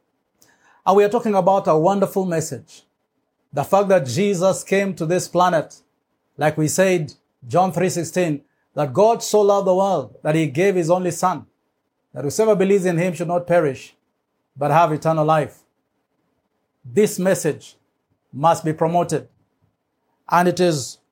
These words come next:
a royal message. It is not just any other message. It is the king who has released this message, and it needs to be promoted. Number one,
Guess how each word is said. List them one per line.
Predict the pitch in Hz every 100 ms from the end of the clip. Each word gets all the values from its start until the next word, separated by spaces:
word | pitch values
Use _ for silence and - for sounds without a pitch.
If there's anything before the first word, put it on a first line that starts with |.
| _ -
a | 170
royal | 175 202 196
message. | 190 208 202 131 - _ _ _ _ _ _
It | - 208
is | 220
not | 240 202
just | 214 208
any | 208
other | 202 196 190
message. | 202 - 120 _ _ _ _ _ _ -
It | 180
is | 185
the | 165 160
king | - 214 220 160 160 _ _ _ _ -
who | 185 180
has | 180 151
released | 156 156 170 233 -
this | 190 -
message, | 180 175 170 131 107 - _ _ -
and | 165 170
it | 160
needs | 170 180 170
to | 156
be | 151
promoted. | 151 156 160 160 147 113 _ _ _ _
Number | 143 180
one, | 196 240 220 202